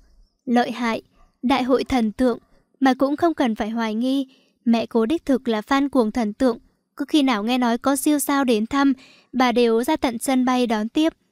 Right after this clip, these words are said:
đến khi về cũng đi theo đưa tiễn. "Thật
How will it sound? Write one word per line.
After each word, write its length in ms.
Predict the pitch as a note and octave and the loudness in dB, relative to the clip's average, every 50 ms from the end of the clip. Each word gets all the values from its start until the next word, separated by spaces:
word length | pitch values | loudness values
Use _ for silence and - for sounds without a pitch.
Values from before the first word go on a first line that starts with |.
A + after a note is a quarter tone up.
| _ _ _ | _ _ _
đến 180 | - A#3+ A#3+ B3 | 0 0 2 2
khi 160 | - D4 C#4 | 2 0 0
về 260 | A#3+ B3+ A3+ G#3 G3+ | 2 0 0 0 -2
cũng 260 | G3 - A3+ A3+ B3 | -2 -2 -4 -2 0
đi 140 | B3 C4 B3+ | 0 -2 0
theo 240 | C4 C#4 C4+ C4 C4 | 0 0 0 0 0
đưa 160 | A#3+ C4+ C4 | 0 0 0
tiễn. 320 | C4 - C4+ A#3 C4+ D#4+ F#4 - _ _ _ _ _ _ _ _ _ _ _ _ _ _ _ _ _ _ _ _ _ | 0 -2 -2 -2 -4 -6 -8 -10 _ _ _ _ _ _ _ _ _ _ _ _ _ _ _ _ _ _ _ _ _
"Thật 140 | - B3+ A3+ | -4 -4 -4